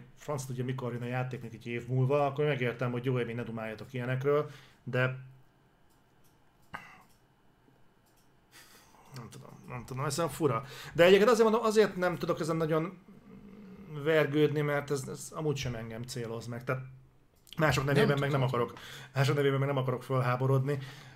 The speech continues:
Speaker 1: Ö, szerintem nekem ez a Battlefield kétezer-negyvenkettő egyelőre, aztán lehet, hogy tévedni fog, mint ahogyan a Csernobyl állítólag is tévedtem.
Speaker 2: Mhm.
Speaker 1: Ö, és kiderült, hogy tök jó játék, tehát simán benne van ez is egy tök jó multiplayer játék lesz, de az eddigi Battlefield-ekből, hogyha kiindulok, ez egy ilyen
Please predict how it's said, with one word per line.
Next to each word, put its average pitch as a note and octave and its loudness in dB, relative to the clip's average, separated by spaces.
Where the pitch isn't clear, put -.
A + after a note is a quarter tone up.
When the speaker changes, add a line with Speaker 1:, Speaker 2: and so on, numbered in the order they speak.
Speaker 1:
Ö, C#3+ 0
szerintem D3+ 2
nekem D#3+ 0
ez D3 2
a D3+ 4
Battlefield D3 2
kétezer-negyvenkettő C#3 2
egyelőre, C3 6
aztán B2 0
lehet, C#3+ 4
hogy B2+ -2
tévedni A#2+ -2
fog, B2+ -2
mint B2+ 0
ahogyan B2 0
a A#2 -6
Csernobyl B2+ 0
állítólag A2+ -2
is - -12
tévedtem. A#2+ -2
Speaker 2:
Mhm. - 2
Speaker 1:
Ö, A#2+ 0
és A#2 -2
kiderült, A#2+ -2
hogy A2+ -6
tök A#2 -6
jó A#2+ -6
játék, A2+ -2
tehát B2 -6
simán B2+ -2
benne A2+ -4
van A2 -4
ez A2 -6
is G#2+ -10
egy A2 -10
tök - -8
jó A#2+ -6
multiplayer A#2 -6
játék B2 -6
lesz, C3+ 0
de C3+ -2
az C3 -2
eddigi C3+ -2
Battlefield-ekből, A#2+ -2
hogyha A#2 -6
kiindulok, E3+ -2
ez D3 -4
egy D3 -6
ilyen D3 0